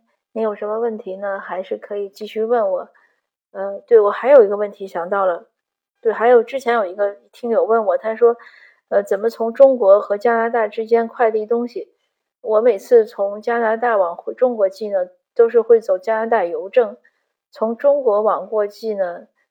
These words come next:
信我没有怎么寄过，好像也可以走E M S。如果是东西呢，可能我会走过海运，有时候很偶然也会走空运。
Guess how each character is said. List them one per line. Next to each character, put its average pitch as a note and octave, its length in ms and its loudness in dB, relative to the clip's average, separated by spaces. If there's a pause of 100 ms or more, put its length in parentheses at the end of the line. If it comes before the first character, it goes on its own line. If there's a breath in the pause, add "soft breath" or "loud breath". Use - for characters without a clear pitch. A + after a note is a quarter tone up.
(140)
信 B3+ 520 -2
我 F#3+ 140 0
没 F#3+ 140 0
有 G3+ 160 -2
怎 F#3+ 240 -12
么 F3+ 80 -14
寄 G#3+ 200 -8
过， G3 140 0
好 F3+ 120 -6
像 G3+ 120 -6
也 A3 160 2
可 A3 140 -2
以 A3 80 0
走 G3+ 160 -2
E G#3+ 100 -6
M G#3 180 -4
S。 G#3 440 -8 (560)
如 A3+ 100 -2
果 A#3 140 2
是 A3+ 180 0
东 C4 260 2
西 C4+ 180 -8
呢， A#3+ 180 0
可 G3 100 -8
能 G3+ 240 -4
我 G3 160 0
会 A#3 160 4
走 F3 220 -4
过 G#3 160 -2
海 E3+ 240 -8
运， G3 340 -4
有 F3 160 -8
时 G3+ 140 -10
候 G#3+ 120 -4
很 F#3+ 160 -8
偶 G#3 140 0
然 G3 180 -4
也 G3 80 -4
会 G#3+ 160 -8
走 A#3 200 -6
空 A#3 280 -12
运。 A3+ 200 2